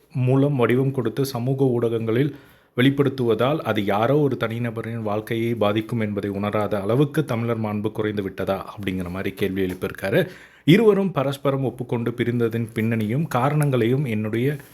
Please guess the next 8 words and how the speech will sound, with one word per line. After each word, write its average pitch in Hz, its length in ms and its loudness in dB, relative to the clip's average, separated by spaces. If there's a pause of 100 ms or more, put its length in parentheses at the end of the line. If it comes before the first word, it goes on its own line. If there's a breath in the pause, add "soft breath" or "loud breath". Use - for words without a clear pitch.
(240 loud breath)
என்னுடன் 151 500 4
நெருங்கிய 143 720 2
பழகிய 113 420 0
நண்பர்கள், 113 480 -2 (480)
உறவினர்கள் 117 680 0
நன்கறிவார்கள். 101 880 0 (440 loud breath)
அனைவரிடமும் 170 720 4
கலந்தோசித்து 139 760 0